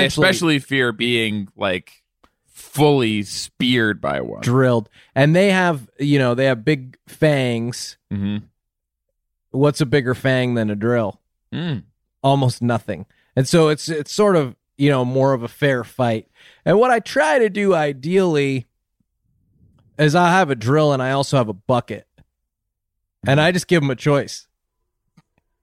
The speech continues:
Speaker 1: <laughs> I say, I say, "Mister Dracula, <laughs> Mister Dracula," I tell him, "you want the drill or the bucket? It's up to you."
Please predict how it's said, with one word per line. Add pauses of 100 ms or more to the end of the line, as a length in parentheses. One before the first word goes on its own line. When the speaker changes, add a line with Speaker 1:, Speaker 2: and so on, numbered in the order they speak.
(140)
Speaker 1:
<laughs>
I
say, (720)
I
say, (100)
"Mister
Dracula, (960)
<laughs>
Mister
Dracula,"
I
tell
him, (1200)
"you
want
the
drill
or
the
bucket?
It's
up
to
you."